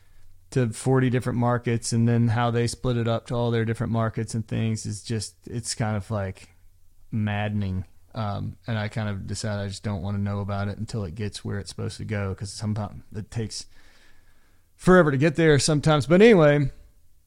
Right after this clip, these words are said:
um, really kind of talking to, uh, to our partners,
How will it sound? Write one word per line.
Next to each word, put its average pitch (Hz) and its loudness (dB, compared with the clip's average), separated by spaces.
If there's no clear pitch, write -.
um, 139 8
really 202 10
kind 170 6
of 139 2
talking 156 4
to, 127 4
uh, 101 0
to 131 2
our 135 6
partners, 127 8